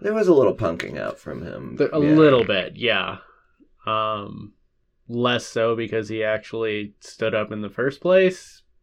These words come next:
Speaker 2: but still, when it came right down to it, he stood up 'cause he wasn't expecting to be the only one standing.
Speaker 1: Right.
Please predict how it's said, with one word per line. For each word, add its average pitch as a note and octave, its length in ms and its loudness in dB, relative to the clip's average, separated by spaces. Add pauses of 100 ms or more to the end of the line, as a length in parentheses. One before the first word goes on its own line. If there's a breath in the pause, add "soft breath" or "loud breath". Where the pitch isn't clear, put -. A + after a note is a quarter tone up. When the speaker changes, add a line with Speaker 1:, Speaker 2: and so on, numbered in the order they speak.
(560)
Speaker 2:
but A#2 420 -4
still, A#2 400 -4
when G#2 140 -4
it G2+ 60 -8
came A2+ 280 -10
right G#2+ 200 -8
down G#2+ 280 -6
to C3+ 280 0
it, A2 260 0 (520 soft breath)
he A2 80 -14
stood A2 300 -4
up G2+ 240 -4
'cause G#2 180 -12
he G#2+ 100 -10
wasn't G#2+ 340 -6
expecting G2+ 560 -8
to G#2 80 -6
be G#2 120 -4
the G2+ 140 -6
only G#2 240 -10
one G2+ 240 -12
standing. G#2 540 -2
Speaker 1:
Right. D#2 380 2